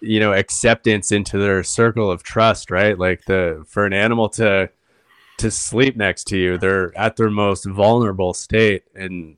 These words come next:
so they, they totally trust that you're there. And it, it lets me know that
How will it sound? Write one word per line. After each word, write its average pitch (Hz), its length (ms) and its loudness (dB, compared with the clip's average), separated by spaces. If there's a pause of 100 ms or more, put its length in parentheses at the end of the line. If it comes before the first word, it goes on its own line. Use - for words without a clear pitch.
(100)
so 95 220 -6
they, 101 200 2
they 98 180 0
totally 107 360 2
trust - 360 -2
that 95 120 0
you're 90 140 -4
there. 104 260 2
And 107 120 -2
it, 92 160 -10
it 113 120 0
lets 123 280 2
me 113 100 -2
know 110 220 2
that 104 280 2